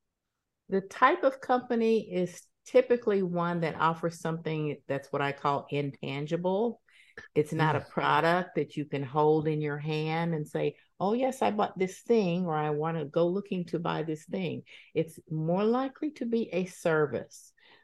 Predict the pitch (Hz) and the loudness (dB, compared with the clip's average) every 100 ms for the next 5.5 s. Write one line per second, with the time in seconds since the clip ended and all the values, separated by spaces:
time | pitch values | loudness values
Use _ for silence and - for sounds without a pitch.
0 | _ - 175 165 160 - 240 240 247 247 | _ 0 4 6 4 2 -4 -2 -2 -2
1 | - 185 196 - 190 185 175 170 - 175 | 0 0 0 0 0 2 2 0 0 2
2 | 175 175 170 180 170 160 156 143 - _ | 2 0 0 0 0 0 -2 -2 -4 _
3 | _ _ _ - 123 - 156 156 160 180 | _ _ _ -4 -4 -2 -4 0 2 2
4 | 180 175 170 170 165 - 165 170 170 185 | 2 -2 -2 -2 -2 -2 0 0 0 0
5 | 208 170 131 110 | 0 0 -2 -4